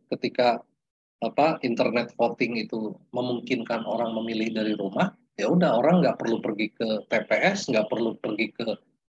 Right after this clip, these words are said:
tempat-tempat pemungutan suara yang di-, ditentukan, tapi cukup dari rumahnya, cukup dari kantornya, ya. Atau bahkan ketika orangnya di luar negeri atau tidak,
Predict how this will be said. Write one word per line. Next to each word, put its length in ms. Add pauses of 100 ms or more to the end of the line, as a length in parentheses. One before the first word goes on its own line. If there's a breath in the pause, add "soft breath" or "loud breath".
tempat-tempat 560
pemungutan 480
suara 320
yang 240
di-, 160 (260)
ditentukan, 800 (320)
tapi 240
cukup 320
dari 160
rumahnya, 560 (240)
cukup 320
dari 160
kantornya, 640 (480)
ya. 160 (480)
Atau 240
bahkan 320
ketika 400
orangnya 400
di 160
luar 240
negeri 400
atau 240
tidak, 400